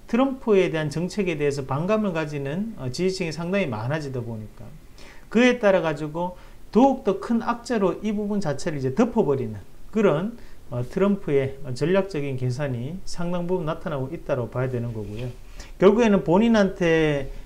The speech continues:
돌아오는 화살 자체를 중국으로 그냥 돌려버리는 그런 움직임이라고, 어, 판단을 할 필요가 있습니다. 그래서 중국 증시 같은 경우에도 여전히 불확실한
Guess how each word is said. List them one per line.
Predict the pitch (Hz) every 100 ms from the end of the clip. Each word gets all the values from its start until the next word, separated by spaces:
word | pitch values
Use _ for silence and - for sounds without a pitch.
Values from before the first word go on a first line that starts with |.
| -
돌아오는 | 180 190 175 170 160
화살 | 180 180 160
자체를 | 139 135 160 139 131
중국으로 | 226 233 196 165 143
그냥 | 147
돌려버리는 | 175 233 196 139 120 104 95 - - - -
그런 | - 147 127 180 202 - - -
움직임이라고, | 131 135 180 156 131 117 117 165 175 -
어, | 113
판단을 | - 160 156 151 131
할 | 139 135
필요가 | - 156 110
있습니다. | - 123 131 110 - - -
그래서 | 143 143 147
중국 | 196 196 190
증시 | 160 151 156 143
같은 | 120 135 139
경우에도 | 139 156 135 110 123 135
여전히 | 139 196 190 151 190 202
불확실한 | 151 160 - 170 151 139 127